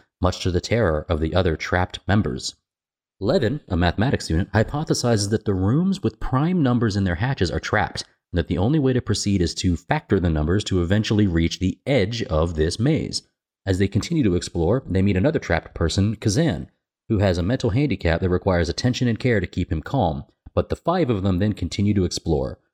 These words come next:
The prime number hypothesis fails as Quentin is nearly chopped into sushi bits,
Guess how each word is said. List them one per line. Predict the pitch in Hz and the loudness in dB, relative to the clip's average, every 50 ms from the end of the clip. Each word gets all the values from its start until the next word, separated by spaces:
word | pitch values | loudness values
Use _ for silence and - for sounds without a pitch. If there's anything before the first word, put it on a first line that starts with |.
| _ _ _ _ - | _ _ _ _ -10
The | - | -10
prime | - - - 113 117 123 113 107 113 | -8 -4 -2 0 0 2 2 2 2
number | 131 160 147 139 101 | 2 2 2 2 0
hypothesis | 87 90 87 - - 85 82 82 - 82 - 85 - - | 2 0 -2 0 0 0 0 0 -2 -4 -4 -4 -6 -6
fails | - - 127 139 117 87 78 76 76 - | -6 -2 0 2 2 2 0 -2 -4 -2
as | 82 76 - | -4 -4 -4
Quentin | - - - 156 160 110 101 92 | -4 -4 -2 -2 0 2 2 0
is | 87 80 85 | 0 -2 -2
nearly | 95 101 147 156 160 156 139 139 | -4 -4 -2 0 0 2 0 0
chopped | 131 - - 135 120 113 - - | -2 0 -2 0 0 -2 -4 -2
into | - 104 95 - 98 | -2 -2 -2 0 -2
sushi | - - - 131 127 - 98 85 | -2 2 0 0 0 0 -4 -2
bits, | - 85 80 - - - - - | 0 0 0 0 -2 -6 -8 -8